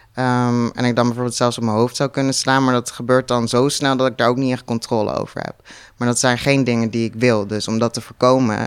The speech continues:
ehm, probeer ik echt bewust te worden van mijn ademhaling. Als ik ergens, zeg maar, ben. Ehm, ja, en echt te ontspannen. Ja. En dan heb ik, als ik dan weer thuis kom, minder kans op een meltdown van alle prikkels, zeg maar, die ik moet verwerken.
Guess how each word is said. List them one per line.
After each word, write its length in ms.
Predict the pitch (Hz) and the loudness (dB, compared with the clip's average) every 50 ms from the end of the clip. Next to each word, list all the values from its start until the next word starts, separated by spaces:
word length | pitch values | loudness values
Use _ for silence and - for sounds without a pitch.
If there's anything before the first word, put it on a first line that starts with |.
| - - - | -8 -10 -8
ehm, 460 | - 110 107 107 104 104 107 104 107 - - - - _ | -6 -6 -4 -4 -6 -6 -8 -8 -10 -12 -14 -20 -20 _
probeer 260 | - 123 110 - 120 | -8 -4 0 0 0
ik 100 | 117 - | 0 0
echt 240 | - 120 117 - - - | -2 -6 -6 -6 -10 -6
bewust 380 | 120 120 110 123 127 - - | -6 -2 0 0 0 0 -2
te 60 | - 120 | -2 -2
worden 220 | 120 120 117 117 | 0 0 0 -2
van 120 | - 127 127 | -2 -2 -2
mijn 120 | 123 - | 0 0
ademhaling. 840 | - 113 110 110 110 110 110 107 107 107 107 107 110 110 110 110 110 - - - - - | 2 2 2 2 0 -2 -2 -2 -2 -2 -4 -4 -4 -4 -4 -6 -8 -10 -16 -20 -20 -10
Als 120 | - - - | -10 -10 -8
ik 80 | - | -4
ergens, 300 | - 113 110 104 - - | -2 -2 -2 -2 -4 -6
zeg 160 | - 113 107 | -6 -6 -6
maar, 140 | - 113 107 | -4 -6 -4
ben. 400 | 104 101 113 110 107 110 110 107 117 _ _ _ _ _ _ _ | -4 -4 -4 -2 -2 -4 -6 -8 -10 _ _ _ _ _ _ _
Ehm, 480 | - 113 110 107 107 107 104 107 107 104 - 98 - - - - | -10 -6 -6 -6 -4 -6 -6 -6 -6 -6 -8 -10 -12 -14 -16 -12
ja, 160 | - - 123 | -6 -4 -4
en 80 | 98 98 | -4 -4
echt 340 | - 107 113 - - - - - _ | -6 -8 -10 -10 -12 -14 -14 -14 _
te 140 | - - 117 | -8 -6 -4
ontspannen. 600 | 120 120 113 - - - - 113 104 - - - - _ _ _ | -4 -2 -2 -4 -4 -4 -6 -8 -8 -8 -12 -14 -16 _ _ _
Ja. 200 | - 123 104 - - _ _ _ _ _ _ _ - - - | -10 -10 -10 -10 -14 _ _ _ _ _ _ _ -20 -16 -10
En 120 | - 113 | -6 -4
dan 140 | 113 110 110 | -2 -2 -2
heb 180 | 113 110 - - | -2 -2 -2 -4
ik, 240 | 110 107 - - - - _ _ - | -4 -6 -6 -12 -20 -20 _ _ -10
als 140 | - 110 110 | -8 -6 -6
ik 100 | 117 107 | -6 -4
dan 140 | - 117 113 | -4 -2 -2
weer 120 | 110 110 | -2 -2
thuis 320 | - - 113 113 113 - - | -2 0 0 0 0 -2 -6
kom, 340 | - - 104 98 104 104 - - | -6 -6 -6 -4 -6 -8 -10 -8
minder 320 | - 113 117 120 117 110 98 | -2 0 0 2 2 0 -2
kans 340 | - 107 104 101 101 - - | -2 -4 -4 -4 -4 -6 -8
op 200 | - 110 - - | -8 -10 -8 -8
een 280 | 107 104 104 101 98 - | -6 -6 -6 -8 -8 -6
meltdown 540 | - 113 113 113 113 104 - 110 107 107 110 | -2 0 0 0 0 -2 -2 -2 -2 -4 -6
van 300 | - - - 110 110 - | -6 -6 -6 -6 -4 -4
alle 180 | - 107 110 | -4 -4 -6
prikkels, 420 | - - - 123 110 - - 101 - | -6 -2 -2 -2 -2 -2 -6 -8 -6
zeg 200 | - - - - | -6 -8 -8 -6
maar, 160 | 117 107 98 | -6 -6 -6
die 100 | - 95 | -6 -10
ik 100 | - - | -10 -8
moet 160 | 101 101 - | -10 -10 -10
verwerken. 480 | - - - 95 95 98 98 - - | -12 -14 -12 -10 -10 -10 -12 -14 -16